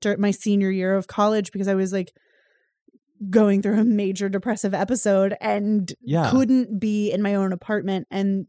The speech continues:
Speaker 1: my friends, like, no questions, were like, "Well,
Speaker 2: Yeah.
Speaker 1: yeah, you'll just sleep here and we'll make sure you get up and we'll make sure you go to class."
Speaker 2: Absolutely.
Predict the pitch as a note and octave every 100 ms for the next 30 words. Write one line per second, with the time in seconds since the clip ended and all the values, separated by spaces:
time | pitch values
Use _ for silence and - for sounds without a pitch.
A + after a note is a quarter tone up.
0 | - G#3 G#3 - - G#3 G#3+ G3 - A3+
1 | B3 B3 C4 A3 G#3 D4 C#4+ - F#3 F3+
2 | G3+ G3 G3+ A#3+ B3+ E3 G#3+ G#3+ G#3+ A3+
3 | - G3+ F#3+ C4+ G#3 F3+ F#3+ G3 G3+ G3
4 | F#3+ G#3+ G3+ F#3 F#3 F#3+ F3+ F3+ F3+ D#3+
5 | F#3+ F3 - - - D#3+ - - A#2 G#2+
6 | F#2 D2 E2